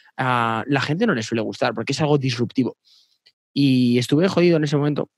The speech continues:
pero luego me di cuenta de, "Va, voy a seguir adelante porque seguro que esto en el tiempo va a ser, va a reventarlo". Y es lo que hice, seguí en el tiempo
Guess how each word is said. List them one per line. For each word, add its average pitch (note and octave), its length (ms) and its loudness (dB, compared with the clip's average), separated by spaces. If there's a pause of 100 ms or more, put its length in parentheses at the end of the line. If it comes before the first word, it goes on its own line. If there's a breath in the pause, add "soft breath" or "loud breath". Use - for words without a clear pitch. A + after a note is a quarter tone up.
(100)
pero B2 240 2
luego C3 180 2
me D#3 40 2
di D3+ 80 2
cuenta D#3 200 2
de, B2+ 100 2
"Va, B2 120 0
voy C3 120 2
a D#3+ 60 4
seguir D#3+ 180 0
adelante D3+ 260 0
porque A#2+ 180 -4
seguro C3 260 2
que C3+ 80 -2
esto B2+ 140 -6
en A#2+ 60 -2
el A#2 120 -2
tiempo D3 400 -2
va A#2 100 -2
a A2+ 60 -6
ser, C3+ 340 -4
va A2+ 160 -4
a A#2+ 40 0
reventarlo". A2+ 420 -6 (340 soft breath)
Y C3+ 160 2
es D3+ 80 2
lo G3+ 80 2
que E3+ 80 2
hice, F3+ 240 0
seguí C3+ 300 0
en F#3+ 60 0
el F3+ 80 -2
tiempo G3 280 0